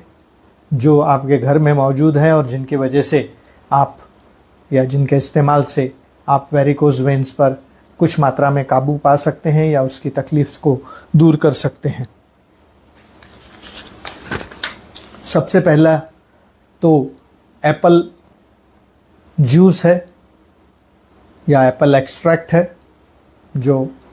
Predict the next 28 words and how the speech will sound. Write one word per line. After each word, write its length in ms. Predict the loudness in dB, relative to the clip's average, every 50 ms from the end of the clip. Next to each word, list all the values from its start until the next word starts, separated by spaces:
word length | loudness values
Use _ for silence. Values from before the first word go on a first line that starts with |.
| _ -6 -4
जिसमें 380 | -4 -2 -2 -4 -4 -4 -6 -10 _ _ _ _ _ _ -16 -10
शक्कर 380 | -6 -4 -4 -4 0 0 2 2
मिली 240 | 2 2 2 2
हुई 240 | 2 4 4 4 2
होती 280 | 2 0 -2 -2 -4 -4
है, 220 | -2 -4 -6 -8 -12 -16 _ _ _ _ _ _ _ _ _
तो 240 | -6 -4 -4 -4 -6
जिसे 480 | -8 -8 -6 -2 2 2 2 0 -2 -10 _ _ _ _ _ _ _
सेब 360 | -16 -10 -4 0 2 2 2 0 -2 -2
का 160 | 0 0 0 0 -4 -10 _ _ _ _ _ _ _ _ _ _ 0
पाक 300 | 0 2 0 0 -2 -2
या 360 | -2 0 0 -2 -4 -6 -10 _ _ _ _ _ _ _ _ -20
सेब 320 | -16 -8 -2 0 0 0 0
का 400 | 0 0 2 2 2 0 -4 -12 -20 -14
सिरका 440 | -10 -2 0 0 0 2 0 0 0
कहते 320 | 2 0 -2 0 -2 -4
हैं, 240 | -2 -2 -2 -4 -6 _ _ _ _ _ _ _ _ _ -4
उसके 280 | -4 -4 -2 0 0 2
इस्तेमाल 480 | 0 0 0 0 0 2 2 2 0
से 320 | 0 -2 -4 -4 -4 -6 -18 _ _ _ _ _ _ _ -6 -2
आप 240 | -2 -2 -2 -2 0
varicose 460 | 0 2 2 2 2 0 0 0 0
veins 320 | 0 0 0 -2 -4 -6
को 220 | -2 -2 -2 -2 -2 -10 _ _ _ _ _ _ _ _ -2
कम 280 | 0 0 0 0 -2 -4 -12 _ _ _ _ _ -6 -4
कर 120 | -2 -2
सकते 360 | -2 -4 -6 -6 -6 -8 -10
हैं। 200 | -10 -10 -12 -14